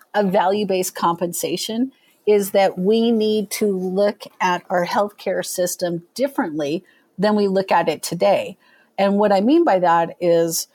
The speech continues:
right now, our healthcare system is really built on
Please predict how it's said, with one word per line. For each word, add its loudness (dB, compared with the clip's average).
right 2
now, 0
our 0
healthcare -4
system -8
is -6
really -2
built -4
on -6